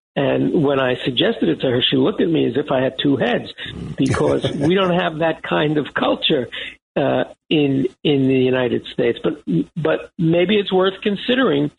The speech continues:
to increase turnout. On the other hand, you might say, you might look at it a different way, which is to say, people who are informed and who are motivated,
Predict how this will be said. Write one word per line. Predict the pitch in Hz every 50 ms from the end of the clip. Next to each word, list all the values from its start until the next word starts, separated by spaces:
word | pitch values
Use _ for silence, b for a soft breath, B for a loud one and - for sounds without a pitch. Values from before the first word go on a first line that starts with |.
| B B B B B B - -
to | - 196 185 185 -
increase | - 202 175 165 165 165 - 170 160 156 165 - - - -
turnout. | 233 247 247 208 143 117 120 - - _ _ _ -
On | - 180
the | 185 208
other | 240 277 277 277
hand, | 247 196 156 135 127 131 - 196 - _ _ _ _ _ _ _ _ _ _ -
you | 139 143 151
might | 156 156 160 165 170 165 - -
say, | - 160 151 151
you | 151 147 147
might | 147 151 151 160
look | - 160 147 -
at | 165 151
it | 147 165
a | 180 190
different | 180 277 262 - 269 208
way, | 165 139 117 104 98 - _ _ - B B B B B
which | - 170 175 -
is | 202 175 -
to | - 190 - -
say, | 170 143 127 127 165 202 - _ _ _ _ _ _ _ _ -
people | - - - _ _ _ _ _ _ _ _ _ _ _ _ - 269 233
who | 202 240 240 226 208
are | - 196 185 180 190
informed | 180 165 147 147 - - - 196 214 226 156 117 104 107 120 - - _ _ _ _ _ _ -
and | - 170 170
who | 156 175 175 165
are | 156 147
motivated, | 135 139 147 160 196 214 180 123 117 110 107 107 113 127 -